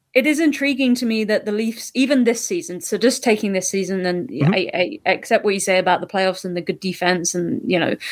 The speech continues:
Speaker 1: the fact that Marner and Matthews inexplicably went to sleep. I, I get that.
Speaker 2: Yep.
Speaker 1: But just taking this season, they've had points where they can do all of the things really
Speaker 2: Yes.
Speaker 1: well.
Speaker 2: Yep.
Speaker 1: So the penalty kill, which is kinda new, to be honest, like,
Speaker 2: Yep.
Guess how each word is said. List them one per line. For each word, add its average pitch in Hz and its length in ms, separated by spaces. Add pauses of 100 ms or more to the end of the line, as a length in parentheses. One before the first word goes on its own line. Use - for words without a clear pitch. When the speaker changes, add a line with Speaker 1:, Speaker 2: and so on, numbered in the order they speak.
(240)
Speaker 1:
the 208 60
fact 175 200
that 190 100
Marner 190 260
and 180 80
Matthews 196 420
inexplicably 180 760
went 170 180
to - 100
sleep. 294 280
I, 190 160
I 214 80
get 240 240
that. 185 300 (360)
Speaker 2:
Yep. 85 160
Speaker 1:
But - 240 (440)
just - 440
taking 240 380
this 220 240
season, 190 340
they've 202 200
had 247 260
points 262 420
where 226 140
they 220 140
can 214 180
do 214 280
all 277 260
of 247 100
the 196 80
things - 500 (120)
really 226 300
Speaker 2:
Yes. 131 60
Speaker 1:
well. - 140 (180)
Speaker 2:
Yep. - 160 (360)
Speaker 1:
So 202 240
the 196 160
penalty 262 400
kill, 247 380
which 208 200
is 185 160
kinda 254 300
new, 214 240
to 254 100
be 262 80
honest, 359 300
like, 190 180
Speaker 2:
Yep. 190 140